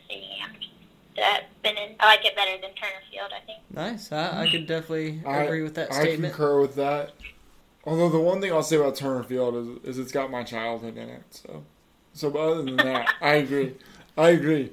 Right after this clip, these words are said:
Speaker 1: Yeah. I think, um, Richard said that Joseph always says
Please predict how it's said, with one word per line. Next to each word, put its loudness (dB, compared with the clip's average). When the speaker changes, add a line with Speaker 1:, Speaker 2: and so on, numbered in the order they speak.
Speaker 1:
Yeah. 4
I -4
think, -12
um, -4
Richard -10
said -2
that -12
Joseph -16
always 0
says -2